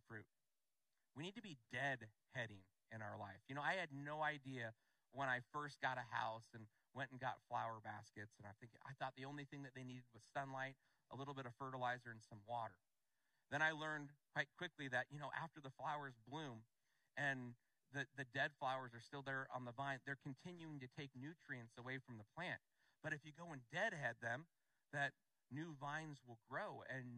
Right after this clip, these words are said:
more beautiful flowers will grow, and you can keep those flower pots alive the entire summer. When I first bought hanging baskets,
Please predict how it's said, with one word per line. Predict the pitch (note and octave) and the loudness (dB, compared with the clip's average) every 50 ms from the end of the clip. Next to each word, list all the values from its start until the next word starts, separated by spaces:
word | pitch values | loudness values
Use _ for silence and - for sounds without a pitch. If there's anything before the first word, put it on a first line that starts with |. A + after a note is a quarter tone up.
| A#2+ A#2+ B2 | -4 -4 -2
more | B2+ C#3+ D3 D3 D3 C3+ | -2 0 2 2 0 0
beautiful | B2 D3 D3+ C#3+ C#3 - B2+ A#2 - | 0 -2 -4 -4 -4 -6 -8 -8 -6
flowers | - D3 - G3+ F#3+ F3 C#3+ | -2 0 0 0 0 -2 -4
will | - C#3 | -6 -4
grow, | - C#3 B2 A#2+ A#2 | -2 0 0 0 -2
and | A#2+ | -4
you | A#2 - | -6 -6
can | - A#2+ A2+ - - | -8 -10 -8 -6 -8
keep | E3+ D#3 - | -8 -8 -6
those | B2+ B2 B2 - - | -8 -8 -8 -4 -2
flower | D#3+ G3 G#3 F#3+ D3 | 0 2 2 2 0
pots | C#3 - A#2+ A2+ B2+ - - - _ _ _ _ _ _ _ _ _ _ - | 0 2 2 2 2 -2 -8 -20 _ _ _ _ _ _ _ _ _ _ -2
alive | C3+ C3 C#3 D3 D#3 D3+ D#3 D#3 C#3 C3+ | 0 2 4 4 6 6 4 4 0 -4
the | C#3 C#3 | -4 -4
entire | C3+ C3 - C#3 C#3 - E3 D3+ | -4 -4 -6 -6 -6 -4 -4 -4
summer. | C#3+ - - - G#3+ A3+ D#3+ A2+ - _ _ _ _ _ | -4 0 2 2 2 2 2 -4 -8 _ _ _ _ _
When | - C3 | 2 4
I | D#3+ E3 - - | 4 4 4 2
first | - F#3+ G3+ - | -2 -2 0 4
bought | - D#3 C#3 C3 - _ _ _ _ _ _ - | 6 6 6 6 4 _ _ _ _ _ _ -2
hanging | D#3 D3+ C#3+ C#3 C#3 C3 | -2 0 0 0 0 4
baskets, | B2+ B2+ B2 B2+ B2+ - - F#3+ - | 6 6 6 6 2 -2 -6 -6 -6